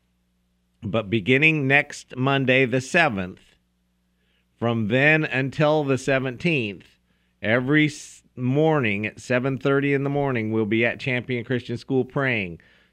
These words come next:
So anybody who wants to be involved in that effort, you don't have to be a parent or a grandparent or whatever. Anybody who wants to come and pray for Champion those mornings, any of those mornings or all of those mornings at seven thirty,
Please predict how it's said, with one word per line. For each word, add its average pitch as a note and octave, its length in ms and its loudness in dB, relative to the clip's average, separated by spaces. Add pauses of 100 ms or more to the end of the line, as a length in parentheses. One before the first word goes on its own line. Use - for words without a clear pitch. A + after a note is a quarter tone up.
So G#2+ 240 0
anybody D3 520 2
who C#3 200 4
wants C3 420 -4
to C3 80 -4
be C3+ 140 -2
involved C3 460 0
in A2+ 120 0
that G#2 220 -2
effort, G2 420 -6
you A2 140 -4
don't A#2 200 -4
have B2 340 -4
to A#2+ 360 0 (400)
be A2 100 2
a A#2+ 60 0
parent A#2+ 460 0
or B2 100 2
a A2 60 -2
grandparent A#2 520 -4
or A2 60 -2
whatever. G#2+ 400 -2
Anybody C3 420 0
who B2+ 100 0
wants B2 260 -4
to A#2+ 80 -6
come B2 260 -6
and A2 100 -8
pray B2+ 220 -2
for A#2+ 160 -8
Champion G2+ 720 -6 (540)
those A2 320 0
mornings, G2+ 640 -4
any B2 220 0
of A#2+ 100 0
those A#2+ 300 0
mornings B2 400 -2
or G#2 100 0
all B2 200 0
of A#2 80 -4
those B2 200 0
mornings A#2 400 -4
at G2 120 -8
seven A#2 280 -4
thirty, A2 420 -4